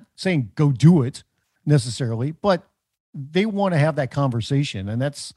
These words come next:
something you have to do. I mean, even for the Lakers, like, uh, Kent Bazemore flat out admitted that he was very nervous about it, didn't wanna do it, and didn't wanna be forced to do it. Um, but he had a very frank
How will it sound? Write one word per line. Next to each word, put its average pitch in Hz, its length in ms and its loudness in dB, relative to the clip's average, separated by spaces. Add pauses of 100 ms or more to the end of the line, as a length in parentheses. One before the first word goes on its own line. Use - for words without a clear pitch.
(300)
something 185 280 -4
you 170 60 0
have 156 100 -2
to - 80 -14
do. 147 320 -4
I 104 60 -4
mean, 120 200 -4
even 214 240 -6
for 220 100 -8
the 170 80 -6
Lakers, 143 600 -4 (400)
like, 160 240 -4 (520)
uh, 131 280 -2
Kent 226 240 -2
Bazemore 202 420 -4
flat - 480 -6
out 294 160 2
admitted 143 480 0 (380)
that 170 80 -2
he 190 80 2
was 233 100 -6
very 185 300 -2
nervous 175 260 -2
about 160 200 -2
it, 170 100 -10
didn't 131 180 -2
wanna 180 200 -4
do 175 200 -6
it, - 160 -14 (400)
and 135 240 0
didn't 170 200 -4
wanna 180 180 -2
be 147 100 -6
forced 135 460 -8
to 147 80 -4
do 180 180 -6
it. 95 160 -10 (480)
Um, 113 380 -6 (360)
but 135 100 0
he 147 100 4
had 156 160 2
a 123 220 -6 (360)
very 143 640 -4
frank - 640 -8